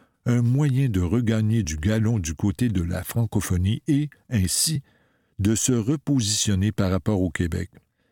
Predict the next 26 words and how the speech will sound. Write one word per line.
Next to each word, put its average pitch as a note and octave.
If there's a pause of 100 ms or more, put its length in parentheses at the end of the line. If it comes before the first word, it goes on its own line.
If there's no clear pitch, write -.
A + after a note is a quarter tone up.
(400)
La G#2
question C#3
linguistique A#2+
brûle A2+
alors A2 (180)
toutes D3
les F#2
lèvres G#2
au E2+
Canada G#2
français. F#2 (760)
En G#2+
mille C3
neuf C3+
cent C3
soixante-quatorze, A2+ (420)
le G2
gouvernement B2+
québécois A2
de F#2
Robert G#2+
Bourassa F#2
adopte A#2
la F#2
loi G2+
vingt-deux. F#2